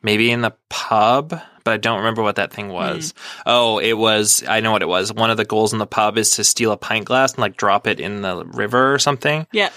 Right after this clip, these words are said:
Speaker 1: And I couldn't figure out how to do it, but you can't actually do, that's the one that you can't do until you've moved on to the next area.
Speaker 2: Oh, really?
Speaker 1: Yeah, 'cause the back gate that, like, you get, or the, you, like, end up walking over this open dumpster and dropping down, and then there's water there,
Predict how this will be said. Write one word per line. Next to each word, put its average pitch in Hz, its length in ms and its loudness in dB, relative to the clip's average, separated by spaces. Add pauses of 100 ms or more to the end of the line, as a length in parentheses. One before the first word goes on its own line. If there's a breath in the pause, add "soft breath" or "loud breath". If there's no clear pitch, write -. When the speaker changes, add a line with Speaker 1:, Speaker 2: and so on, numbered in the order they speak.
(240 loud breath)
Speaker 1:
And 104 140 0
I 101 80 0
couldn't 117 240 -4
figure 107 180 2
out 98 80 2
how 107 80 2
to 104 80 -2
do 98 200 0
it, 92 180 0
but 107 80 2
you 107 80 -2
can't 123 180 -2
actually 117 200 0
do, - 220 -6
that's 113 300 0
the 120 120 0
one 107 180 2
that 104 100 0
you 101 120 0
can't 104 340 -4
do 87 440 0 (280 soft breath)
until 98 280 -2
you've 92 180 -2
moved 98 400 -4 (100)
on 101 320 -6
to - 120 -10
the - 80 -10
next - 200 -8
area. 50 520 -8
Speaker 2:
Oh, 226 200 2
really? 185 320 0
Speaker 1:
Yeah, 95 200 -2 (100)
'cause 104 160 0
the 101 80 -2
back 101 540 -2
gate 101 420 0
that, 71 220 -2
like, 98 260 -2
you - 140 -8
get, - 280 -2
or 101 140 -2
the, 95 180 -4 (140)
you, 101 180 -6
like, - 220 -2
end 104 100 -2
up - 140 -6
walking 107 340 2
over 101 260 2
this 101 160 0
open 101 300 -2
dumpster 90 600 -2 (400 loud breath)
and 95 260 0
dropping 95 380 0
down, 90 460 -2
and 101 200 -4
then 101 160 -2
there's 95 260 -4
water 98 300 2
there, - 300 -6